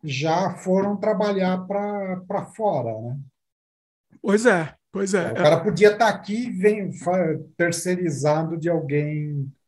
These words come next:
Speaker 1: lá fora. Bom, se bem que a minha experiência internacional
Speaker 2: <laughs>
Speaker 1: também
Speaker 2: Também,
Speaker 1: foi
Speaker 2: também não é, não é referência, né? Eu posso dizer assim,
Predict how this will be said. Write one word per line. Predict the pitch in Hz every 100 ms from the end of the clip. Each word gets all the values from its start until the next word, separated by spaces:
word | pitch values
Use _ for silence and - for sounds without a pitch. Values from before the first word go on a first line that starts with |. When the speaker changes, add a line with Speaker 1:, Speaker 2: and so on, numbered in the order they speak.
| _ _ _ _ _ -
Speaker 1:
lá | 131 123 120
fora. | - 156 127 131
Bom, | 175 127
se | 156
bem | 139 185
que | 208
a |
minha | 190
experiência | 185 - 160 139 151 -
internacional | 143 131 123 117 - - 143 120 139 147
Speaker 2:
<laughs> | 147
Speaker 1:
também | 285 277 254
Speaker 2:
Também, | -
Speaker 1:
foi | 392 415
Speaker 2:
também | - 392 - 392 -
não | 359
é, | - 294 - - - -
não | 220 220 226
é |
referência, | 240 240 294 208 180 143 160
né? | 147 - - - 208
Eu | 240
posso | 226 285
dizer | 277
assim, | 302 294 196